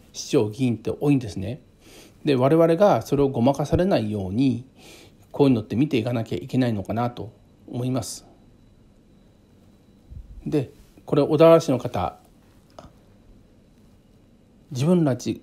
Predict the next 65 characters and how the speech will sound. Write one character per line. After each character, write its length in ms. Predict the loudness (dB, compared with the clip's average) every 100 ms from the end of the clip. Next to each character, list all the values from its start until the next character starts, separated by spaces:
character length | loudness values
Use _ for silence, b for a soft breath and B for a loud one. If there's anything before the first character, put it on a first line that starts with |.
| _ 2
が 240 | 4 4
本 160 | 2 2
当 60 |
に 100 | 0
こ 120 | 2
れ 60 | 0
で 100 | 0
い 160 | -4 0
い 120 | 2
の 100 | 2
か、 260 | 0 -8 -10 -20 _ _ _ b b b b -2
こ 120 | 2
の 120 | 2
市 140 | 0 2
長 160 | 4
を 80 | 4
許 120 | 2
せ 160 | 0 0
る 80 | 0
の 100 | -2
か、 240 | -6 -8 -10 _ _ -4
こ 100 | -2
れ 60 |
っ 40 | 0
て 140 | 2
い 40 | 0
う 20 |
の 100 | 2
は 280 | 0 0 -2
小 80 |
田 80 | 2
原 100 | 2
市 100 | 2
の 60 | -2
方 180 | 2 2
が 100 | 2
決 100 | -2
め 80 | -6
る 60 |
こ 100 | -6
と 80 | -8
で 60 | -8
す。 260 | -10 -14 -20 _ _ b b b b b b b _ _ _
僕 200 | -2 4
は 200 | 6 6
小 100 | 4
田 80 | 6
原 140 | 6 6
市 120 | 2
民 120 | 2
で 80 | 2
は 80 | 2
あ 40 |
り 60 | 0
ま 100 | -2
せ 120 | -2
ん 60 |
け 100 | -2
ど 100 | -4
も、 340 | -2 -4 -4 -10 _ _ -4
小 100 | 6
田 120 | 8
原 120 | 8
に 160 | 4 0
は 240 | -4